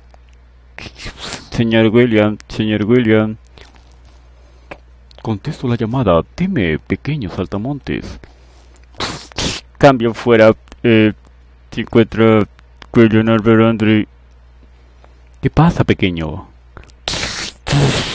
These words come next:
Es que hay mucha interferencia,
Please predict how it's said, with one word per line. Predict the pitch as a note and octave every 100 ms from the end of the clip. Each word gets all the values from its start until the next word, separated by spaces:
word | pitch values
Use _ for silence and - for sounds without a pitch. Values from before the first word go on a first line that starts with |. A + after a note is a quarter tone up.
| - - - - - - - - - - - - - - - - - _ _ _ -
Es | A2
que | -
hay | A#2+
mucha | B2+ -
interferencia, | C3+ B2 B2+ A2+ A#2 A#2+ A#2 - A2